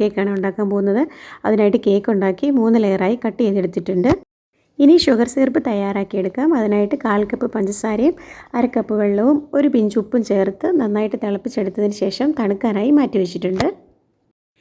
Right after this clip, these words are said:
ഇനി ഇതിൻ്റെ ഫില്ലിംഗ് തയ്യാറാക്കിയെടുക്കാം. അതിനായിട്ട് രണ്ട് മാമ്പഴം ചെറുതായിട്ട് കട്ട് ചെയ്തെടുത്തിട്ടുണ്ട്. അത് മിക്സിയിലിട്ട് അതിനകത്ത് ഒരു കാൽ കപ്പ് പഞ്ചസാരയും കൂടെ ചേർത്ത് നന്നായിട്ട് അടിച്ചെടുത്തിട്ടുണ്ട്.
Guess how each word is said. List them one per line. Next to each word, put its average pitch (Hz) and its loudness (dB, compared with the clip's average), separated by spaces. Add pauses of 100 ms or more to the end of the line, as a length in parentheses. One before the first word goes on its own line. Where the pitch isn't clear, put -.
(280)
ഇനി 285 8
ഇതിൻ്റെ 226 0
ഫില്ലിംഗ് 254 2
തയ്യാറാക്കിയെടുക്കാം. 202 -2 (120)
അതിനായിട്ട് 214 0
രണ്ട് 214 -2 (100)
മാമ്പഴം 208 0
ചെറുതായിട്ട് 208 -2
കട്ട് 202 -4
ചെയ്തെടുത്തിട്ടുണ്ട്. 202 0 (600)
അത് 294 2
മിക്സിയിലിട്ട് 220 2
അതിനകത്ത് 214 0 (460)
ഒരു 233 2 (100)
കാൽ 240 0
കപ്പ് 226 -2
പഞ്ചസാരയും 214 0
കൂടെ 208 0
ചേർത്ത് 208 0 (100)
നന്നായിട്ട് 214 0
അടിച്ചെടുത്തിട്ടുണ്ട്. 202 -4